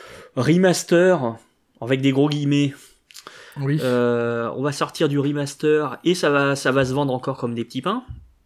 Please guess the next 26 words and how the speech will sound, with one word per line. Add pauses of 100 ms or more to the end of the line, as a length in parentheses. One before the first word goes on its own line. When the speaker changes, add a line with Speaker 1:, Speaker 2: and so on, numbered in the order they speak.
(300)
Speaker 1:
avec
un
minimum
Speaker 2:
Parce
que
c'est,
Speaker 1:
d'investissement.
Speaker 2:
voilà. (300)
Speaker 1:
Ce
qui
est
le
cas,
hein,
Speaker 2:
Parce
que
Speaker 1:
c'est
Speaker 2:
c'est
Rockstar. (120)
Oui,
bah
Speaker 1:
voilà,
Speaker 2:
oui.
Speaker 1:
puisque
c'est
Rockstar.